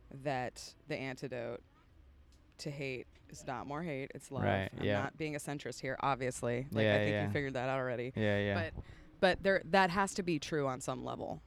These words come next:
Speaker 1: That,
Speaker 2: Yeah.
Speaker 1: like, you know, that so many centrists like to, like, throw in your face the M L K quote of, like, you know,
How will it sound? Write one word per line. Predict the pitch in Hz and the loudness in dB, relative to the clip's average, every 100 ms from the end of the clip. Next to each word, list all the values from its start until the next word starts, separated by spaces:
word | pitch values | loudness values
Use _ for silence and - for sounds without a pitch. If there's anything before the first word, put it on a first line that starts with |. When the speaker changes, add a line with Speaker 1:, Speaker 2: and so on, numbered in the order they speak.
| - - | 0 4
Speaker 1:
That, | 156 | 6
Speaker 2:
Yeah. | |
Speaker 1:
like, | 151 139 - - - - - | 6 4 -2 -20 -20 -20 -2
you | 165 | 0
know, | 147 139 135 135 - | 2 0 0 -4 -2
that | 160 151 143 - - - - - - - - - - - - - - - | 2 2 2 -2 -12 -16 -20 -20 -20 -20 -20 -20 -20 -20 -20 -20 -16 -8
so | - 202 214 | 6 8 10
many | 220 208 | 8 6
centrists | 185 180 170 - | 4 6 6 6
like | 160 151 | 2 2
to, | |
like, | 143 127 | -2 -2
throw | - 147 143 | -2 2 4
in | 151 | 6
your | 147 | 4
face | 147 135 147 | 2 2 2
the | - - | 0 0
M | 147 | 2
L | 139 | 0
K | 143 147 139 | -2 -2 -2
quote | - 147 151 | 2 4 2
of, | 139 | 2
like, | 139 131 151 | 0 0 -4
you | 147 | -4
know, | 131 120 117 | -4 -6 -8